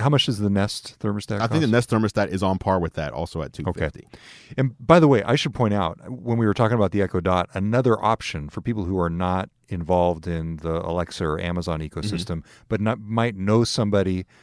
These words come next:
Speaker 1: who is into Windows
Speaker 2: Okay.
Speaker 1: and uses Cortana
Speaker 2: Yes.
Speaker 1: on their device is the Harman Kardon Invoke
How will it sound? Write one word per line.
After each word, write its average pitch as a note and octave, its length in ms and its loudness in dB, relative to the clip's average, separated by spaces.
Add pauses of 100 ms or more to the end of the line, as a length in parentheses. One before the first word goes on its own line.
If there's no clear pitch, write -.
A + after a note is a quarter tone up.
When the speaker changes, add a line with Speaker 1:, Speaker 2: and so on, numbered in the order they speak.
(140)
Speaker 1:
who G2+ 400 4
is F2+ 140 0
into F#2+ 200 2
Windows G#2+ 640 2
Speaker 2:
Okay. A2 220 -2
Speaker 1:
and G2+ 100 2
uses G2+ 280 0
Cortana G2+ 640 0
Speaker 2:
Yes. F#2+ 460 -6
Speaker 1:
on G2+ 340 2
their F#2+ 200 4
device F#2 760 -2 (560)
is G2+ 320 2
the G2 220 -2
Harman A2+ 640 0
Kardon G2+ 640 -2
Invoke G2 800 2